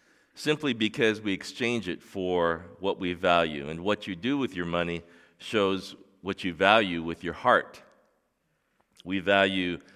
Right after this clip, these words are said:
life and we value taste, and so we spend money on food.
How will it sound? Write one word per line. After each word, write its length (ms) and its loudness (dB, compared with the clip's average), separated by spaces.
life 540 4
and 160 -6
we 120 -4
value 440 0
taste, 720 -2
and 120 -10
so 120 -10
we 100 -4
spend 320 -4
money 280 -2
on 140 -4
food. 440 -4